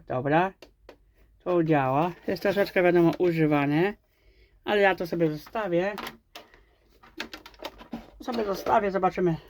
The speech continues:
coś fajnego. Tu można coś tam, ten, ja to sobie zostawię, bo to nie wszystko do rozebrania.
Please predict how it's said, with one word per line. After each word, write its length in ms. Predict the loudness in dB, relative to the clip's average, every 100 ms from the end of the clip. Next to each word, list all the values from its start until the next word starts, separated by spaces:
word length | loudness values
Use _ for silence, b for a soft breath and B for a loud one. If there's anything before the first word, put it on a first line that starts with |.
| B
coś 260 | -6 -4 -2
fajnego. 420 | 0 2 2 -2 -6 b b -8
Tu 100 | -2
można 320 | 0 0 0
coś 220 | 0 -2
tam, 260 | -2 -6 -8 _
ten, 280 | -2 -2 -4 -10
ja 140 | -6
to 120 | -6
sobie 120 | -6 -6
zostawię, 420 | -6 -4 -4 -4
bo 120 | -4
to 80 | -2
nie 160 | -2
wszystko 280 | -2 -8 -8
do 100 | -4
rozebrania. 420 | -4 -4 0 0